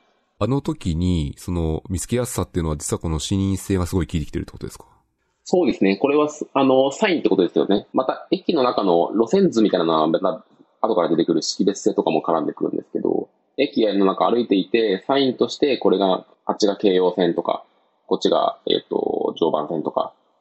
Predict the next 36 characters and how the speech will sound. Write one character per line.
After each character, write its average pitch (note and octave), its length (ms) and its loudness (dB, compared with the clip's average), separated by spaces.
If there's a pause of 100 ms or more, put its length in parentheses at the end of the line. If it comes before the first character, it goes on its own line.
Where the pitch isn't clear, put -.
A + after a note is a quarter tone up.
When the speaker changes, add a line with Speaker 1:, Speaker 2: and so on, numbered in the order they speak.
(120)
Speaker 2:
っ - 40 -20
て - 60 2
い - 40 4
う - 20 2
の G#2 80 4
を - 40 2
見 F#2+ 80 0
つ - 60 -12
け A#2 60 0
や A#2+ 80 -2
す - 80 0
い D3+ 60 4
の E3+ 100 4
は、 A#2 280 0 (100)
え D#2+ 160 2
っ - 100 -8
と、 E2 220 0
視 F#2+ 140 -4
認 D#2+ 160 0
性 D#2 580 0
を B2 100 2
意 G#2+ 60 0
識 - 160 -6
し - 80 -8
て D#2+ 100 -4
い D2+ 60 0
る - 100 -2
っ - 120 -10
て - 80 0
い - 20 0
う - 40 -12
感 - 100 -8
じ - 60 -8
で - 140 -14
す - 80 -18
ね。 - 60 -16